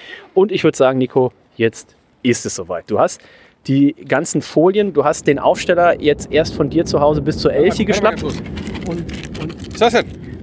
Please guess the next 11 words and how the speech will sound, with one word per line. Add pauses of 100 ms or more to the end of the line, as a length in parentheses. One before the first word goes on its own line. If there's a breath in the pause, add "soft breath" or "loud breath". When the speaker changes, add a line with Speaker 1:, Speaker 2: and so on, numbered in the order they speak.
(960)
Speaker 2:
Was
ist
das
denn
hier
plötzlich? (140)
Speaker 1:
Achtung! (360)
Hey.
Ist
so
windig.